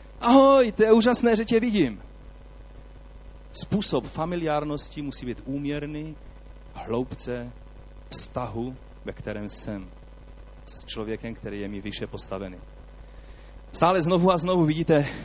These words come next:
malé dítě, které běží někomu: "Dobrý den," a podává ruku.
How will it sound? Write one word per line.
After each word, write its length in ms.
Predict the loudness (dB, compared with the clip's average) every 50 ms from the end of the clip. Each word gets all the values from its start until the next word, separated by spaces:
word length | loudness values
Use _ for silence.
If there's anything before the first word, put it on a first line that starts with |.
| -6 -2
malé 200 | 0 0 0 0
dítě, 260 | -2 -2 -2 -2 -2
které 240 | 0 0 -2 0 0
běží 460 | 0 -2 -2 0 -2 -2 -2 -2 -4 -8 -14 -20 -20 -20 -12 -6 -4
někomu: 400 | -4 -2 0 0 0 0 0 0
"Dobrý 260 | 2 2 4 4 4
den," 300 | 2 2 0 -2 -4 -8 -12 -18 -20 -20 -16 -10 -8
a 40 | -2
podává 420 | 0 2 2 2 2 2 0 0
ruku. 300 | 0 0 -2 -2 -6 -12